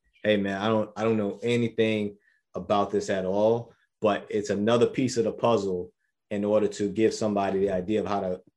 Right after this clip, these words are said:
make, uh, their business whole. Who else do they need to have on their team in order to, uh, keep their business, uh, as, um, you know, profitable as possible, and to bring in, uh, keep those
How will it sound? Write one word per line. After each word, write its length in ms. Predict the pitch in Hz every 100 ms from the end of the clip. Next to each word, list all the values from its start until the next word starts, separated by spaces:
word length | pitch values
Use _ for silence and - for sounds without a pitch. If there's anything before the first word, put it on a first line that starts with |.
| _
make, 420 | 113 104 101 101 - 101
uh, 180 | 92 90
their 160 | 95
business 360 | 92 110 101 92
whole. 420 | 113 101 90 104
Who 260 | 143 151 147
else 180 | 127 117
do 80 | 107
they 100 | 104
need 180 | 104
to 80 | 98
have 220 | 101 95
on 200 | 95 95
their 140 | 92 92
team 420 | - 104 95 87 _ _ _ -
in 120 | 98 95
order 240 | 98 95
to, 500 | 92 98 92 87 87 -
uh, 360 | 90 82 82 92
keep 220 | - 107
their 120 | 107
business, 600 | 90 104 101 95 90 - - _ _ -
uh, 260 | 85 82 -
as, 320 | 90 87 -
um, 440 | - 87 82 82 98 _ _ 381
you 140 | 101
know, 240 | 85 78 - _ _ _ -
profitable 500 | 117 113 107 92 92
as 100 | 90
possible, 720 | - 98 101 - 87 85 85 _ -
and 320 | 101 95 92 -
to 80 | 104
bring 260 | 95 113
in, 220 | 110 104 101
uh, 260 | 101 95 92
keep 340 | - - -
those 180 | 131